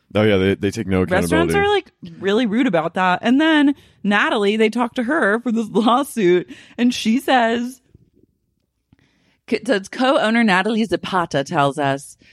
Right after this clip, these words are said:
Speaker 2: "Sur has been in business for fifteen years, serves over a hundred fifty thousand patrons a year.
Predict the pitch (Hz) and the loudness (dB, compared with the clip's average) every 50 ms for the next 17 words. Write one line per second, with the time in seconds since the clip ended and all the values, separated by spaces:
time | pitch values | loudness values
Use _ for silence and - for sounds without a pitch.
0 | _ _ - - - - 285 285 269 220 233 262 262 247 240 247 285 302 247 - | _ _ -20 -10 -4 -2 0 0 0 -2 -2 0 0 0 0 0 0 -2 -2 -2
1 | 233 214 208 - 247 254 233 - - 339 - - - 320 320 311 311 320 339 320 | -4 -6 -6 -6 -6 -8 -4 -2 -4 -4 -2 -4 -4 -4 -2 -2 0 0 0 0
2 | 262 208 185 185 - - 269 262 233 220 294 262 269 247 254 240 - - 339 359 | 0 0 0 -2 -2 0 0 0 0 0 -2 0 0 0 0 0 -2 -2 -2 0
3 | 349 381 - - 320 302 277 285 285 - - 247 233 233 233 247 240 233 233 247 | 0 0 0 0 -2 -2 0 0 0 0 0 0 0 0 0 0 -2 0 0 0
4 | 262 233 - 277 247 247 262 254 269 285 269 226 170 151 151 | -2 0 2 2 2 2 2 2 0 2 2 2 0 -2 -4